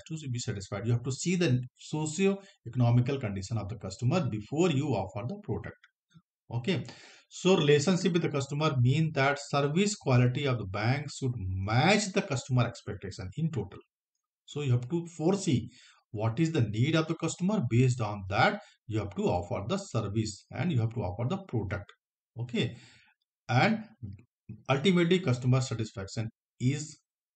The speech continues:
at the top level. Okay, so this is the main function of the C R M, that means customer relationship management is basically having a three sixty degree view of the customer and their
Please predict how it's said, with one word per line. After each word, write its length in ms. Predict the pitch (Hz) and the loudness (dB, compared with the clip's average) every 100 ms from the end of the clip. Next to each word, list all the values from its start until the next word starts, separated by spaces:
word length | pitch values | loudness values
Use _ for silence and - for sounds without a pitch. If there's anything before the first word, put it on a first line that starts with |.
| _ _ - | _ _ -8
at 340 | 95 92 92 | -6 -6 -4
the 240 | 139 226 - - _ _ _ _ _ _ _ _ _ - - | -2 -2 -4 -18 _ _ _ _ _ _ _ _ _ -14 -2
top 240 | 123 98 | -2 -2
level. 240 | 90 - - - _ _ _ _ _ _ - | -10 -12 -16 -20 _ _ _ _ _ _ -8
Okay, 320 | 123 208 - - _ | -2 -2 -2 -8 _
so 160 | - | 0
this 160 | 147 135 | 2 4
is 60 | 175 | 2
the 80 | |
main 240 | 147 156 175 | 2 2 2
function 340 | 156 147 165 | 0 0 2
of 120 | 151 | 2
the 80 | 156 | 0
C 160 | 156 147 | -2 0
R 100 | 156 | 2
M, 60 | 156 | 2
that 120 | 139 | -2
means 120 | 135 | -2
customer 640 | 131 123 - 147 156 156 | -2 -2 -4 -2 2 2
relationship 540 | 123 123 123 127 123 135 | 2 0 2 -2 0 -2
management 480 | 107 107 107 120 123 - | 0 0 0 2 0 0
is 240 | 165 214 - | 0 0 0
basically 500 | 147 147 160 165 139 | -2 -2 -2 0 2
having 420 | 123 120 131 131 | 2 4 2 2
a 140 | 127 127 - _ _ _ _ | 2 0 -6 _ _ _ _
three 340 | - 156 196 214 | -4 2 4 2
sixty 480 | 190 143 - 160 | 0 -4 -2 -2
degree 320 | 135 127 127 117 | 0 2 4 4
view 260 | 110 135 | 4 2
of 120 | 123 | 2
the 100 | 110 | -2
customer 420 | - - - 101 90 - - | -8 -10 -10 -8 -8 -10 -8
and 280 | 107 156 | -4 -2
their 280 | 117 110 160 | -2 -2 -4